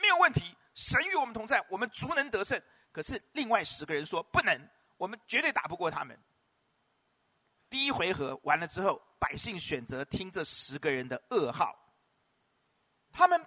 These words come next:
再也不看过去神分开红海，再也不看那个埃及强大的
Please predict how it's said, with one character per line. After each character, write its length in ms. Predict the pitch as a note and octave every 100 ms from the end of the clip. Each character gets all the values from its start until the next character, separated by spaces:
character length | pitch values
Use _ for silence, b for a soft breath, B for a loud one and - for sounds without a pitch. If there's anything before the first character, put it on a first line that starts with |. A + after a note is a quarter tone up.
| -
再 140 | - E4
也 140 | F#3
不 120 | -
看 260 | - C#4+ A#3
过 220 | - C4+
去 220 | - A3+
神 240 | F#3+ - E3
分 200 | - G#3+
开 160 | G#3+ G3+
红 200 | F3 D#3
海， 220 | D#3+ - _ _ _ _
再 180 | F#4
也 100 | F#4
不 160 | A#3 A#3
看 220 | - D#4
那 60 | C4+
个 120 | A3+ - -
埃 220 | D4 D#4
及 200 | - G3+
强 380 | - - F3 A3+
大 120 |
的 80 | C#4+